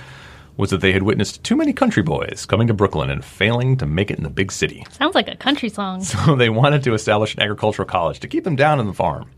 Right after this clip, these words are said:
Speaker 1: Another less altruistic explanation was popular at the time, too, which was that they feared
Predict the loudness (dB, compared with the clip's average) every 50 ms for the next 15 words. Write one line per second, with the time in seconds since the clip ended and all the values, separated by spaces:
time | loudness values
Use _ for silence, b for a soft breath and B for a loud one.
0 | -20 _ B B B B B B B B -2 0 2 2 2 0 0 0 0 0
1 | -2 -2 -6 -12 -6 -2 0 0 2 2 0 0 0 -2 -4 -4 -4 -4 -6 -4
2 | -4 -4 -4 -4 -4 -6 -6 -4 -4 -6 -4 -2 -2 -2 -2 -4 -8 -10 -10 -10
3 | -10 -6 -6 -4 -4 -4 -4 -2 -2 -2 -2 -2 -4 -6 -8 -6 -6 -6 -6 -6
4 | -4 -4 -4 -4 -4 -4 -4 -2 0 2 4 4 4 2 2